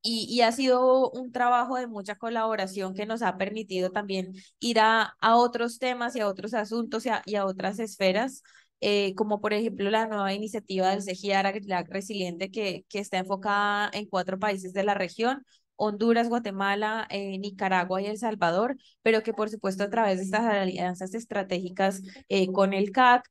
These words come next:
con los países que están acá presentes, pues esperamos poder darles esa evidencia y esas lecciones aprendidas que tenemos en esos países para que podamos ir a los otros a, a, a implementar temas de prácticas,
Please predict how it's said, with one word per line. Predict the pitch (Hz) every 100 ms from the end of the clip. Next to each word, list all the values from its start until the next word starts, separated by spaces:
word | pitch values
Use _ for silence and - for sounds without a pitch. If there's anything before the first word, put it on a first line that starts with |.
| _
con | 220 208
los | 202
países | 196 185 185 185
que |
están | 214 196 185
acá | 180 190
presentes, | 196 196 220 240 233
pues | 220
esperamos | 220 208 190 185 185 190
poder | 220 196 185
darles | 190 196 208 - - _ -
esa | 233 240
evidencia | 254 233 202 208 247
y |
esas | 226 220
lecciones | 220 226 - 196 190
aprendidas | 208 202 214 185 180 190
que | 220
tenemos | 208 190 180 190
en | 214
esos | 185 185 190
países | 202 180 190 233 - _ _ -
para | 220 214 214
que | 214 185
podamos | 190 208 202 202 220
ir | 233
a | 220
los | 240 233
otros | 196 190 202
a, | 208
a, | 208 190 190 190 196
a | 196
implementar | 190 185 190 208 202 202 185 190
temas | 196 202 202
de | 214 180 - -
prácticas, | 220 208 - 214 220 214 -